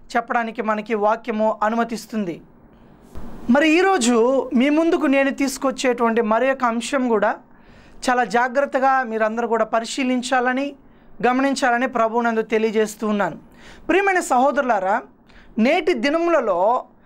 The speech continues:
సువార్త పరిచర్య అనేది చాలా చోట్ల చాలామంది సేవకులు జరిగిస్తూ ఉన్నారు.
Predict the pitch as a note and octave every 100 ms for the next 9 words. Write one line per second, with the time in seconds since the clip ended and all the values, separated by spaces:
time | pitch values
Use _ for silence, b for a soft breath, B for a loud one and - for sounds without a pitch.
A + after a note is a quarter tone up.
0 | b - - C4+ D4+ E4+ - D#4+ C#4 C4
1 | - D4 C4+ B3+ B3 C#4 C#4 C4 A3+ C4+
2 | C#4+ - B3+ B3 B3 B3+ B3+ A3 A#3+ A#3+
3 | A#3 A#3 A3 A3 A3 B B - C4 A#3
4 | B3+ C4 B3+ G3 A3+ A#3 B3 - B3+ G#3+
5 | A3+ F#3